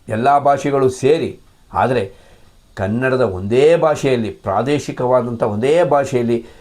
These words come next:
ಎಂಟುನೂರಿಂದ ಒಂಬೈನೂರು ಕೋಟಿಗಳು ದಾಖಲೆ ಮಾಡಬೇಕಂದ್ರೆ ಅದು ಆ ಇದೇ ಬೇರೆ, ಆ ಒಂದು ತಾಕತ್ತೇ ಬೇರೆ.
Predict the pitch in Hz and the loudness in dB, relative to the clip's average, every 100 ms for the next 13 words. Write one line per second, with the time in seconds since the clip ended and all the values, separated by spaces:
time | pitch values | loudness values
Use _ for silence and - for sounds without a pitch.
0 | - - 117 165 170 175 170 156 151 127 | -20 -6 -4 -4 0 2 2 2 0 0
1 | 123 143 156 151 147 135 127 - 127 147 | -4 0 2 2 -2 -4 -8 -2 0 0
2 | 143 139 123 95 104 120 127 123 104 107 | 0 -2 -2 -2 -2 -2 0 0 0 -4
3 | 110 117 135 101 107 95 - _ _ - | -6 -6 -4 -4 -6 -10 -18 _ _ -20
4 | - - _ 95 85 - _ _ _ _ | -20 -20 _ -10 -10 -12 _ _ _ _
5 | _ 113 120 185 107 107 98 - _ _ | _ -6 -2 -2 -2 -4 -6 -12 _ _
6 | - 101 95 95 95 92 92 90 85 - | -16 -8 -6 -6 -8 -8 -8 -8 -10 -16
7 | _ - _ - 139 165 160 156 95 101 | _ -20 _ -4 0 -2 0 -2 -2 -6
8 | 92 | -8